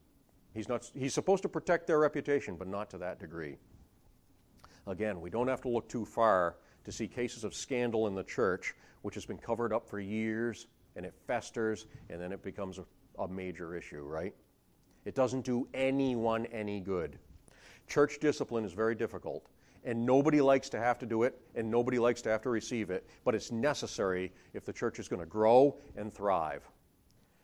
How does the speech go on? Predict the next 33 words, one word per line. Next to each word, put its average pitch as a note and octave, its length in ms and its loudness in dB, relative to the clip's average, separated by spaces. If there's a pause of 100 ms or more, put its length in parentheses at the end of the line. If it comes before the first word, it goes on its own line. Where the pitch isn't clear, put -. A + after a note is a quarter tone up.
(480)
If A#2 100 -6
the G#2+ 120 0
leadership F3 720 2
is A#2+ 160 -2
not B2 320 0
above B2+ 460 6
reproach, A#2 720 2 (340)
then G#2 240 -4
what B2 160 2
is A2+ 100 -6
the A#2 80 -4
rest G#2 300 -2
of F#2+ 80 -10
the F#2 60 -8
church F2+ 340 -8
gonna F2 140 -8
look D#2+ 180 -10
like? C2+ 240 -8 (2250)
We G2 100 -2
often A#2+ 320 6
wonder A#2 300 2
why G2 220 2
churches G#2+ 420 -8
in G#2 80 -6
America G2+ 380 -4
are E2+ 100 -6
so G2 160 -4
weak. F2+ 500 -6 (1120)
That's G#2 200 -6
one A2+ 200 2
of G2+ 40 -2
the F#2 100 -2
huge C3+ 840 0